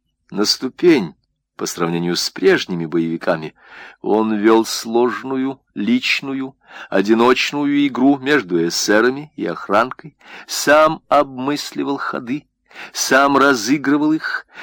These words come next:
стал необходим охранке и заводил невод взорвать сразу кучу крупнейших чинов полиции вместе с Курловым,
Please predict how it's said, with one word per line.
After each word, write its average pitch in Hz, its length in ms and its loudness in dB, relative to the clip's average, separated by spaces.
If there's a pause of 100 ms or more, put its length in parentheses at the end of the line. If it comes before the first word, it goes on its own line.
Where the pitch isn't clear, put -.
стал 104 300 2
необходим 98 580 0
охранке 147 680 -2
и 98 200 0
заводил 98 800 4
невод 107 580 4
взорвать 107 600 4
сразу 110 580 4
кучу 123 580 0
крупнейших 127 920 4
чинов 139 540 2
полиции 143 640 0
вместе 123 540 0
с - 140 -4
Курловым, 110 1080 0